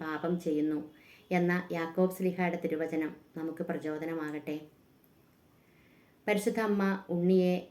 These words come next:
ഉദരത്തിൽ വഹിച്ചുകൊണ്ട് എലിസബത്തിനെ അഭിവാദനം ചെയ്തപ്പോൾ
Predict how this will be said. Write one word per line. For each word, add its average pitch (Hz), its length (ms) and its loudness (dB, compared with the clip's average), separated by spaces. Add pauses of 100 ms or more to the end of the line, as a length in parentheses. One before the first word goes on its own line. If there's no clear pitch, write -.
(140)
ഉദരത്തിൽ 185 360 2 (100)
വഹിച്ചുകൊണ്ട് 156 560 -2 (760)
എലിസബത്തിനെ 185 720 4
അഭിവാദനം 165 580 0
ചെയ്തപ്പോൾ 151 400 -4